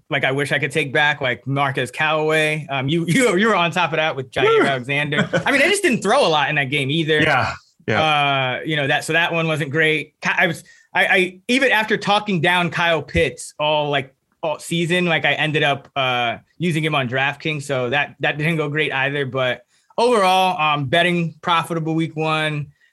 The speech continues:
Speaker 1: um, D F S still profitable, and, uh, and yeah, so we're, I, I'm excited now that we have some data. We'll, we'll talk a lot about usage and snaps and routes and,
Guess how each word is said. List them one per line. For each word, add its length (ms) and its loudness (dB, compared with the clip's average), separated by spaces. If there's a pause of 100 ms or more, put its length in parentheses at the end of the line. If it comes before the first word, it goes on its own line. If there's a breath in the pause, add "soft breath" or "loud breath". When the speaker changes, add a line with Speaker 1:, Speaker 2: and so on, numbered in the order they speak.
(120 soft breath)
Speaker 1:
um, 460 -2
D 160 2
F 120 -2
S 160 0
still 220 -2
profitable, 920 -4 (280)
and, 440 -4
uh, 580 0
and 300 -6
yeah, 240 -2
so 240 -6
we're, 280 -2 (120)
I, 140 -6
I'm 140 -8
excited 520 0
now 160 2
that 100 -2
we 80 -2
have 140 0
some 160 -6
data. 420 0 (320 loud breath)
We'll, 140 -4
we'll 80 -2
talk 240 0
a 20 0
lot 160 2
about 160 0
usage 400 0
and 100 -4
snaps 500 -2
and 120 -6
routes 380 -2
and, 260 -6